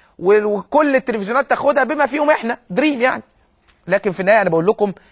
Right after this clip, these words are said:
اللي بيحصل بجد. ال ستاشر نادي اللي مضوا على الدوري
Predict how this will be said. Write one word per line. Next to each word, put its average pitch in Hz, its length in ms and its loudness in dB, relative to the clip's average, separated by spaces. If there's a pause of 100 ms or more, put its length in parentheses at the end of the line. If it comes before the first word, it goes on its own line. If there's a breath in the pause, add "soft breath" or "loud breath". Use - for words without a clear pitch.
(160 soft breath)
اللي 147 120 0
بيحصل 180 360 0
بجد. 139 420 -2 (760 soft breath)
ال 190 200 0
ستاشر 294 480 0
نادي 254 260 0
اللي 202 140 0
مضوا 214 280 2
على 180 120 2
الدوري 262 440 0